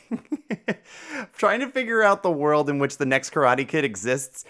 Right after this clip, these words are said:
after picking up where, like, the third one failed, like, five years earlier, is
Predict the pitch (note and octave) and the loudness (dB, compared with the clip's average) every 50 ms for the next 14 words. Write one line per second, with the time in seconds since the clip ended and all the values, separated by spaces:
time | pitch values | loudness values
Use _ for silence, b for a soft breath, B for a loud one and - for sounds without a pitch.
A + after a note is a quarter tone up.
0 | B B B D#3+ - - F3 C#3 - F3+ F3+ G#3+ G3+ E3+ D#3 D#3 - C#3 C3+ D3 | B B B -4 -2 -2 -2 -2 -2 -4 -2 0 2 4 4 4 4 2 0 2
1 | C#3+ C#3+ C3+ C3 B2 A#2 - - C#3 B2+ - - - C#3+ C3+ C#3+ C3+ B2 B2+ B2+ | 4 4 4 4 4 2 0 -2 -4 -4 -2 0 2 2 2 2 2 2 0 0
2 | B2 A2+ - - C#3+ C3+ B2+ B2 A2+ G#2+ F#2+ A2+ G#2+ - - - C#3+ C3 C3 C3 | -2 -4 -6 0 0 2 4 4 2 2 0 -2 -4 -4 -2 2 4 6 6 4
3 | A#2+ B2+ B2 A#2 G#2 A#2 A#2+ A#2+ A2 G#2+ G2+ G2+ G2+ G2 - b b b b b | 4 0 -2 -2 0 0 0 0 0 -2 -2 -4 -6 -6 -8 b b b b b
4 | b b b _ _ - F#3+ F3+ E3 C#3+ C3 | b b b _ _ -2 0 0 0 0 -4